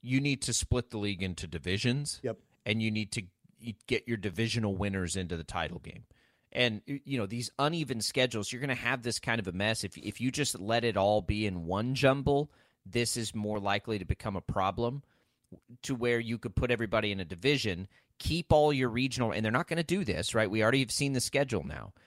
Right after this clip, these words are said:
Speaker 1: But, but they should have done it because you could have kept all the Western teams playing each other, kept those traditions alive, right? Vice versa, and then played a couple crossovers every year.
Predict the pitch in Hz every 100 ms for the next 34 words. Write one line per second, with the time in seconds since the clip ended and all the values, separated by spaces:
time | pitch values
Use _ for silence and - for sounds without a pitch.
0 | _ _ - 117 - _ _ _ _ 107
1 | - 127 131 131 120 - 233 190 110 80
2 | 82 73 85 - 117 135 127 117 139 117
3 | - 117 - 110 127 127 127 - 107 95
4 | 101 95 - - 131 127 95 - 90 76
5 | 85 - 131 - 127 113 - 110 117 113
6 | 92 82 73 65 73 - - 87 104 -
7 | - _ _ _ 101 120 123 - 113 123
8 | - - - _ _ _ - 117 110 120
9 | 110 - - - 131 127 - 82 76 -
10 | 76 69 - -